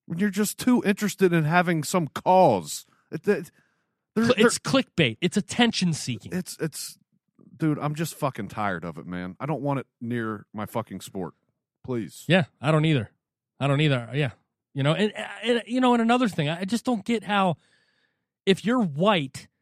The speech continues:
Speaker 2: and you like a Eastern European fighter, all right, an old Russian Eastern Bloc fighter
Speaker 1: Mm-hmm.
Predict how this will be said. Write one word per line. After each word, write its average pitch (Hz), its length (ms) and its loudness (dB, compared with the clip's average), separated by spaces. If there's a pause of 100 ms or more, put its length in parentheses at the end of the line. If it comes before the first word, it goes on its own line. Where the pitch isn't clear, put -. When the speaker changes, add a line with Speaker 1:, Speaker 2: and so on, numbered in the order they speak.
(340)
Speaker 2:
and 175 260 4
you 190 160 4
like 170 720 2
a 156 460 0 (380)
Eastern 220 540 0
European 175 840 0 (100)
fighter, 143 500 -2 (520)
all 143 80 -2
right, 151 180 0 (140)
an 147 180 -4
old 202 320 2
Russian 196 480 0 (340)
Eastern 196 360 0
Bloc 165 440 -2
fighter 165 560 -2
Speaker 1:
Mm-hmm. 160 300 0